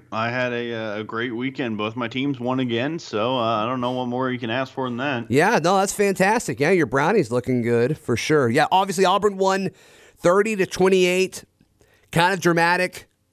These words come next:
Speaker 2: controversial fashion. It, it, it really is amazing that every time it's like, okay, Auburn can't win in a weirder way, then, uh, th-, then Bo Nix decides to do a spike backwards, and,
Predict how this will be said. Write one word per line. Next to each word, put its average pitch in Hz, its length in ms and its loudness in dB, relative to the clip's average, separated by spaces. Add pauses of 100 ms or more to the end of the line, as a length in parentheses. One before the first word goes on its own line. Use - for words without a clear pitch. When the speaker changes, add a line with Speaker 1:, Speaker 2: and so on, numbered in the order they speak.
Speaker 2:
controversial 165 640 2
fashion. 160 640 0
It, 180 280 0
it, 185 200 4
it 202 180 4
really 302 460 0
is 208 320 2
amazing 147 800 -2 (760)
that 160 180 2
every 196 320 0
time 190 280 2
it's 175 80 -2
like, 165 140 4
okay, 147 520 0 (500)
Auburn 175 340 2
can't 175 320 0
win 160 240 2
in 156 140 2
a 135 40 4
weirder 135 460 4
way, 113 560 2 (840)
then, 147 240 2
uh, 131 440 2 (160)
th-, 147 320 0
then 156 200 2
Bo 165 200 2
Nix 165 260 0
decides 156 500 0
to 151 100 -2
do 151 140 2
a 131 100 2
spike 156 640 0
backwards, 123 960 -2
and, 135 200 -2